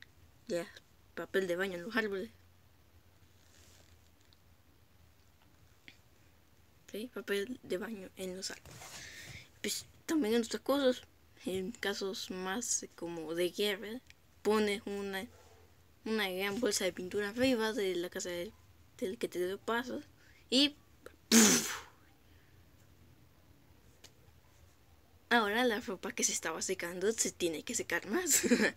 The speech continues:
<laughs> Ahora, pues, el vecino tiene un nuevo tono de piel. ¿Sí?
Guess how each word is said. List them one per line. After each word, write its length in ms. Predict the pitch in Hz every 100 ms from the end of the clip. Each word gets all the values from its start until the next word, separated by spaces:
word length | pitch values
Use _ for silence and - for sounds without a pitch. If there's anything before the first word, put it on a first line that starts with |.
| -
<laughs> 460 | - - - - -
Ahora, 400 | 226 202 196 247
pues, 280 | 240 - -
el 160 | 180 165
vecino 420 | 170 - 190 196
tiene 300 | - 175 196
un 80 | 185
nuevo 240 | 175 170
tono 240 | - 170 160
de 80 |
piel. 300 | 196 233 214 - - - - - - - - - - - -
¿Sí? 300 | - 339